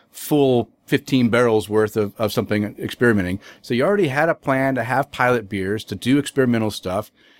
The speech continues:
So that was already in the works. Get that set up and then work up to the fifteen barrel. That, that was delayed, but you know what? Your plan worked out because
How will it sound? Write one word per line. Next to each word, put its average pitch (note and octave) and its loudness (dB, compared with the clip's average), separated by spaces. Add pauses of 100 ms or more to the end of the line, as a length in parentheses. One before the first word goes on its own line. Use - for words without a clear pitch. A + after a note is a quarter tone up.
(200)
So - -2
that D3 2
was D3 0
already C#3 2
in A#2 2
the A2 0
works. G#2+ 0
Get - -4
that C3+ 0
set A2 0
up F#2+ -2 (720)
and A#2 0
then C#3 2 (320)
work C3+ 2
up D3+ 0
to D3 -4
the C#3 2
fifteen C3+ 0
barrel. A#2+ 2 (680)
That, A#2 -2
that D3 2
was B2+ 0
delayed, F3+ 0
but B2+ 0
you C#3+ -2
know F3 2
what? F#3+ 2
Your C3 0
plan D#3+ 2
worked C#3+ 0
out C3 2
because A#2 -2